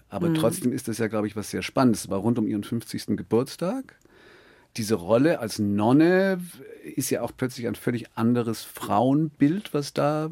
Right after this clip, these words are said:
Speaker 1: äh,
Speaker 2: Mhm.
Speaker 1: transportiert wird. Also sie, sie hatten den Luxus, da sehr ungeschminkt erwachsen zu werden.
Speaker 2: Total ungeschminkt, ja. Und das war eben wirklich das, was, was mich auch gereizt hat und wo ich, was ich auch vorgegeben habe. Ich hab gesagt, also ich mach das nur,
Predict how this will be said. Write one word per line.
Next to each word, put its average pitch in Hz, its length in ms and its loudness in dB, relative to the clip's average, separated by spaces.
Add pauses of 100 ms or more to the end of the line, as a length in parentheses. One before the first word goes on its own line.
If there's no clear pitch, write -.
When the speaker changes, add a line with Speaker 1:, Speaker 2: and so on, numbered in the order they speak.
(140)
Speaker 1:
äh, 120 300 -8
Speaker 2:
Mhm. 160 420 0
Speaker 1:
transportiert - 720 0
wird. 165 140 -2
Also 123 140 0
sie, 113 140 -6 (360)
sie 107 160 -2
hatten 113 160 2
den 120 140 4
Luxus, 135 360 -2
da 123 160 2
sehr 120 220 2 (160)
ungeschminkt 156 720 2
erwachsen 117 480 -6
zu - 220 -10
werden. 78 380 -12
Speaker 2:
Total 247 480 -2
ungeschminkt, 123 640 -4
ja. 185 180 -2
Und 143 220 -2
das 143 160 -6
war 165 220 0
eben 175 260 -4
wirklich 185 280 -8
das, 180 300 -6
was, 170 240 -4
was 170 260 -4
mich 175 320 -4
auch 156 200 -8
gereizt 147 500 -2
hat 226 160 -4
und 165 380 -4
wo 180 140 0
ich, 165 160 -8
was 165 200 -2
ich 170 120 -6
auch 170 120 -6
vorgegeben 135 640 -4
habe. - 120 -10
Ich 139 120 -10
hab - 100 -10
gesagt, 151 320 -8
also 156 140 -6
ich 151 100 -8
mach 170 160 -6
das - 220 -6
nur, 170 380 2